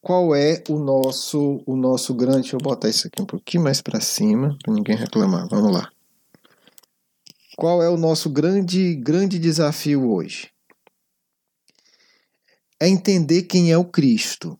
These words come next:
É claro que essa discussão sobre quem é o Cristo, ela é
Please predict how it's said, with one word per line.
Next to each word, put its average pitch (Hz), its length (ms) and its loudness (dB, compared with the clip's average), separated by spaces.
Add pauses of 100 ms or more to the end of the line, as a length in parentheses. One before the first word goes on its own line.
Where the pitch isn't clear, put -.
(380)
É 147 120 4
claro 170 500 2
que 147 260 2
essa 175 360 2
discussão 120 720 -4
sobre 120 440 -2
quem 190 420 2
é 135 80 4
o 113 100 2
Cristo, 127 800 -2 (640)
ela 190 580 0
é 147 480 0